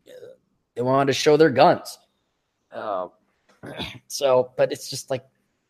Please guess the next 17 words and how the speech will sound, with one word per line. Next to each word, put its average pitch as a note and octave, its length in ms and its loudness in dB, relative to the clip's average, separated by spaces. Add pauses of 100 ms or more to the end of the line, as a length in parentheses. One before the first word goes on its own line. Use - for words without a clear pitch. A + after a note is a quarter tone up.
(380)
that's - 200 -18
the C3 100 -8
last A#2+ 240 -6
shit A2 300 -6
I G#2+ 80 -4
wanna G2 240 -6
do F2+ 200 -10
right F2+ 240 -8
now. F#2 280 -16 (360)
Really G2+ 280 -10
don't F#2+ 200 -14
wanna F2+ 200 -10
bother F2 280 -12
with F2 180 -14
that - 200 -12
crap. E2+ 300 -12 (1200)
Um, G2 560 -2